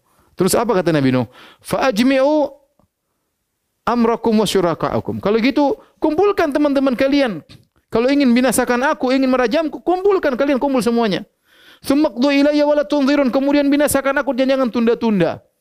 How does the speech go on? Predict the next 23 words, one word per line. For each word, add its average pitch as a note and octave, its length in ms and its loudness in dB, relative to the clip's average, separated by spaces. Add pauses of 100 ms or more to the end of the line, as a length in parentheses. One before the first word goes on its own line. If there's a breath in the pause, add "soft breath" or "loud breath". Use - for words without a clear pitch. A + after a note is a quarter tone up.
Silakan, D#3 640 0
kata A2+ 240 -2
Nabi A2 240 -2
Nuh. A2 80 -12 (800)
Nabi A2 160 0
Nuh C3 80 0
sudah A2 240 0
mau A2 80 0
apa B2+ 160 -2
lagi? A#2 320 -4
Sudah - 160 -2
sembilan A2+ 160 0
ratus - 80 -6
lima A#2+ 80 -2
puluh G#2 160 -4
tahun B2 160 -2
berdakwah. A#2 480 -2 (160)
Akhirnya B2+ 240 2
Nabi B2+ 160 2
Nuh D3 80 2
berkata, C#3+ 480 0 (800)
"Wa A#2+ 160 2
najjini B2+ 720 0